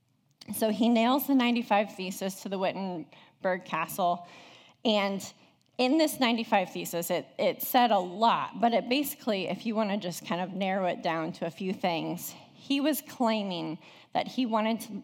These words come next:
the Roman Catholic Church to do a few things, one of which he was claiming that the Roman Catholic Church should no longer sell indulgences,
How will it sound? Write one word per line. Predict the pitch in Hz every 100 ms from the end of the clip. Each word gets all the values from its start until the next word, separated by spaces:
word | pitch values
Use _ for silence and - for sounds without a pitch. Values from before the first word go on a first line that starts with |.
| -
the | 220
Roman | 190 208 247 254
Catholic | - 208 - 180
Church | - 170 156 - - - _ _ _ _ _ _ _ - - -
to | 208
do | 202
a | 185
few | - 190
things, | 180 160 - - 160 - - - - - -
one | - 233 285
of | 285
which | 214 208 175 - - -
he | 240 226
was | 220
claiming | - 196 202 185 175 151 -
that | 190 175
the | 190
Roman | 202 214 214
Catholic | - 156 185 -
Church | - 165 -
should | - 208
no | 202 202
longer | 202 190 190 165
sell | - - 165 165
indulgences, | 165 160 151 143 127 151 - 165 190 254 - -